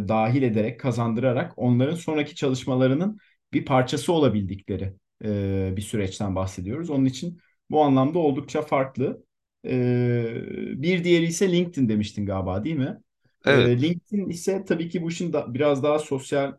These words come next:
Speaker 1: medya mecrası ve, e, tabii daha tam zamanlı işleri, e, paylaşabildiğim bir alan. E, bu anlamda ise Dojo'nun çok daha fazla,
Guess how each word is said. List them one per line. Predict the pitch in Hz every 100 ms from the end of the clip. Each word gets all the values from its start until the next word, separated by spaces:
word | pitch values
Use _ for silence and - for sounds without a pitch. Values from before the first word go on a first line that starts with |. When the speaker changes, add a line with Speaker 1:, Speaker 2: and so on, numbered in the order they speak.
| _
Speaker 1:
medya | 120 113 117 110 107
mecrası | 110 107 98 104 101 104 127
ve, | 123 139 131 -
e, | 107 104 104 101 -
tabii | 127 127 127 - _ _ _ 104
daha | 117 135 170
tam | 175 175
zamanlı | 170 151 147 151 151
işleri, | - 120 110 101 - _ _ _
e, | 107 107 107
paylaşabildiğim | 123 110 107 110 101 101 98 98 98
bir |
alan. | 95 95 156 - _ _ _ _ -
E, | 120 113 110 107 104 104
bu | 143
anlamda | 156 151 151 156 156
ise | - - 107 - 165 175
Dojo'nun | 127 127 143 147
çok | 156 147
daha | 139 127
fazla, | 123 - 127 120 110 131 151